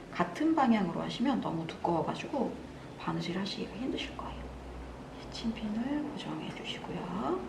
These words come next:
그 다음에 이렇게 가다 보면 이렇게 차이가 생길 거예요. 그냥 끝에다가 맞춰서 당겨주세요.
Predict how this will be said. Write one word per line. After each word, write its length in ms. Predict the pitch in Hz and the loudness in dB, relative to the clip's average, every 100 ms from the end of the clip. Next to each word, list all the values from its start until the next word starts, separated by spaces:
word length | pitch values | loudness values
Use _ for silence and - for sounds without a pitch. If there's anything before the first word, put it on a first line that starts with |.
| - - - - - | -6 -8 -8 -8 -4
그 80 | |
다음에 400 | 185 185 240 277 - | -2 0 0 0 2
이렇게 300 | 180 - 214 | 2 2 0
가다 280 | 170 165 202 | 0 0 2
보면 380 | 214 277 294 | 2 4 4
이렇게 480 | - 185 - 226 233 | 4 0 0 2 2
차이가 360 | - 339 330 247 | 2 2 2 2
생길 320 | 285 294 - | 2 0 2
거예요. 480 | 190 190 190 247 233 - - - - - - - - - | 0 2 0 0 -2 -4 -8 -8 -8 -8 -8 -8 -8 0
그냥 340 | 220 269 262 - - - - | 4 4 4 0 -4 -4 2
끝에다가 560 | 440 415 311 240 247 - | 2 4 4 4 2 2
맞춰서 340 | 226 - 180 185 | 0 0 0 0
당겨주세요. 640 | - 165 190 185 - - | 2 4 6 4 -2 -6